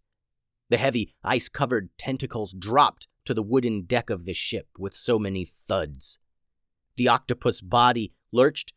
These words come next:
to the side of the boat, and it made its escape by sliding overboard and back into the ocean. The remaining octopus was easily the largest one.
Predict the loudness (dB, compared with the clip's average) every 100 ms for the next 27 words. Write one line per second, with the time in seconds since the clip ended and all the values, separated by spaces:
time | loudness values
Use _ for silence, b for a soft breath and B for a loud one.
0 | _ -2 0 2 4 6 6 2 0 4
1 | 4 4 -2 _ _ _ -2 0 2 2
2 | 2 -2 -4 0 2 2 -4 _ 0 2
3 | 2 4 6 6 4 2 2 2 4 6
4 | 6 4 0 0 -2 -6 -8 -6 -8 -8
5 | -12 -16 -20 _ _ _ _ _ _ _
6 | 4 6 8 6 4 6 4 4 2 4
7 | 4 2 -8 -4 -4 -4 -2 2 2 0
8 | -6 -2 0 2 0 -2 -8 -8 -12